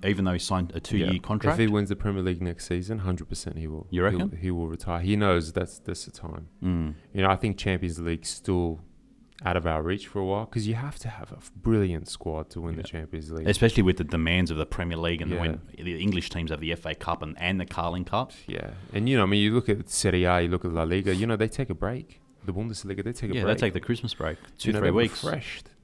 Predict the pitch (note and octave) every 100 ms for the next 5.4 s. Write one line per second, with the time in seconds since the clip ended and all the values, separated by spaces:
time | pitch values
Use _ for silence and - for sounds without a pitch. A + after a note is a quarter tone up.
0 | - - D3 B2+ G#2 - - - B2 E2+
1 | - _ _ G2+ G2 F#2 G2 F#2 - F2+
2 | F2 E2 E2+ D#2 D2+ E2+ E2 F2+ F#2 A2
3 | G#2+ - D3+ C#3+ A#2+ - G#2+ F2+ - G#2
4 | - G2+ B2+ A#2 F#2 E2+ E2+ E2 - -
5 | G2 A2 F2